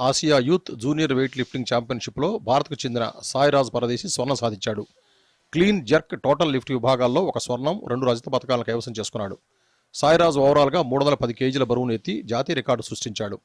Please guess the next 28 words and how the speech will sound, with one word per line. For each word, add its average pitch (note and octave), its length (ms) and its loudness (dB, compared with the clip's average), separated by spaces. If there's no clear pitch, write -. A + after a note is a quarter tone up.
వచ్చే D3 320 4
ఏడాది F#3+ 180 4
మలేషియాలోని D#3 680 4
కౌలాలంపూర్ C#3+ 560 4
వేదికగా C3 320 2
జరగాల్సిన A#2+ 600 2
ఐసీసీ C#3+ 420 -2
అండర్ B2+ 220 0
నైన్టీన్ B2 360 -2
మహిళల B2 280 0
ప్రపంచ B2 340 -4
కప్ - 180 -2
కోసం F3+ 460 -2
భారత C3 340 0
క్రికెట్ B2 300 -6
జట్టును A#2 320 -2
బీసీసీఐ B2 540 -4
ప్రకటించింది. A2 600 -6
పదిహేను D#3 320 4
మందితో E3 280 2
కూడిన D3 300 2
జట్టు B2+ 280 0
జాబితాను C3 520 2
మహిళా D3+ 300 2
సెలక్షన్ B2+ 340 -4
కమిటీ B2 300 -2
మంగళవారం B2 440 2
విడుదల A#2 200 0